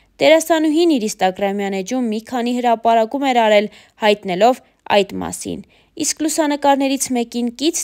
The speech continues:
նա գրել էր հետևյալը. «Իսկ կյանքը անխղճորեն անցնում է մեր կողքով»,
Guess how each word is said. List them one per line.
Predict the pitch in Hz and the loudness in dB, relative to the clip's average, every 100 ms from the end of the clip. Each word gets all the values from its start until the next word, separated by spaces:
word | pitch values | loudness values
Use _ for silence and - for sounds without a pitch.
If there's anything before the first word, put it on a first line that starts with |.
| 269 | -2
նա | 226 | -2
գրել | 254 277 196 214 | 0 2 2 0
էր | 220 - | -4 -6
հետևյալը. | 247 - 285 185 156 160 - _ _ _ - | -4 -2 -2 -2 -8 -10 -14 _ _ _ -8
«Իսկ | 220 - - | -6 -6 -2
կյանքը | 208 247 294 311 311 _ - - | -2 0 0 0 -2 _ -8 -2
անխղճորեն | 330 - 330 - 262 202 180 208 - 190 | -2 -2 -4 0 4 4 2 -6 -6 -6
անցնում | - - 240 | -6 -4 0
է | 269 262 _ - | 0 -2 _ -8
մեր | 180 180 | -6 -6
կողքով», | 160 175 - 180 - | -8 -8 -6 -6 -8